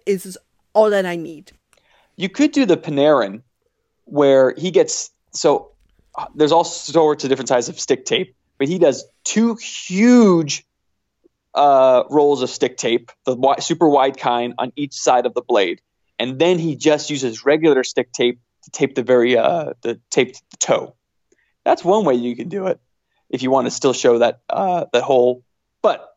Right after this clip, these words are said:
Speaker 2: this was my point, and I doubt any of hockey equipment Twitter listens to this, but, uh,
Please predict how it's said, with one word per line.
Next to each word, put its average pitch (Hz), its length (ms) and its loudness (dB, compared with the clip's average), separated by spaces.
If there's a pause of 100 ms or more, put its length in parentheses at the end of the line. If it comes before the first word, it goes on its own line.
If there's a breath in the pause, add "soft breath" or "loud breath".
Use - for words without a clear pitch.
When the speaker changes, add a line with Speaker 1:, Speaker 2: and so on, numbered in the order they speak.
(120)
Speaker 2:
this 196 160 -4
was 202 140 2
my 196 100 2
point, 151 420 -2 (280)
and 147 100 -4
I 127 140 -2
doubt 156 440 0
any 160 340 0
of 135 400 0 (400)
hockey 139 340 -2
equipment 143 320 0
Twitter 143 260 2
listens 135 380 -4
to 127 80 -2
this, 120 460 -4
but, - 280 -2 (1400)
uh, 110 300 0